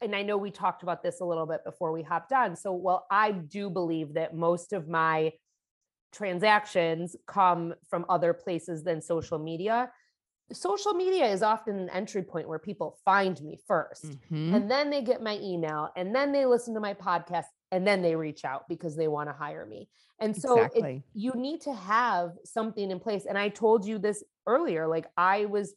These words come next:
Speaker 1: pitched something and I could not find the person on Instagram. And I said, like, "No, thank you," because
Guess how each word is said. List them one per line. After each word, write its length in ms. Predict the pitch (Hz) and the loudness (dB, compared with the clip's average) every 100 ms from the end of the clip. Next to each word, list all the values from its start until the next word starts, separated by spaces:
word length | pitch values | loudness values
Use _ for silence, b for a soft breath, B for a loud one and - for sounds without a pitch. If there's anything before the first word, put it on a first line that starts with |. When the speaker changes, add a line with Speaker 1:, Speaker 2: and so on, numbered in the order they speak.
| - | -8
Speaker 1:
pitched 300 | 220 - - | -8 -8 -2
something 400 | 190 175 190 180 | 0 0 -2 0
and 100 | 175 | 0
I 80 | 175 | -2
could 260 | 175 220 208 | -2 -4 0
not 240 | 214 - - | 0 -2 -4
find 340 | 208 269 262 170 | -4 -2 -2 -2
the 60 | |
person 480 | 156 220 208 220 202 - | -2 -2 -2 -2 -4 -2
on 320 | 196 196 190 b b - | -2 -2 -4 b b -2
Instagram. 640 | 262 330 - 180 175 170 170 | -2 0 -6 0 2 2 0
And 100 | 190 | -2
I 140 | 185 185 | -2 -4
said, 400 | - 202 185 - | 0 0 0 -2
like, 220 | 196 170 | -2 -2
"No, 180 | 180 196 | -2 -4
thank 300 | 196 262 285 | -4 -6 -4
you," 120 | 196 | -4
because 400 | 180 196 196 190 | -4 -2 -2 -2